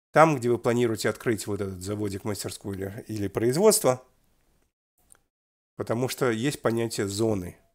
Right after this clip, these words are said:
То есть коммерческая, индустриальная, резидентная, школьная и так далее. Там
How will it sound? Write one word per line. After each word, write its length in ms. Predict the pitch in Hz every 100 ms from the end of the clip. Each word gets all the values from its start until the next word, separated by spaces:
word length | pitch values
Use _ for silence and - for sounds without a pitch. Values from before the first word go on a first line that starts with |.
| _
То 60 | -
есть 100 | -
коммерческая, 540 | 123 151 175 - -
индустриальная, 720 | 104 95 - 123 160 143 127 104
резидентная, 560 | 95 95 127 123 113
школьная 400 | - - 117 107
и 40 | 95
так 140 | 104
далее. 220 | 101 92
Там 220 | 87 92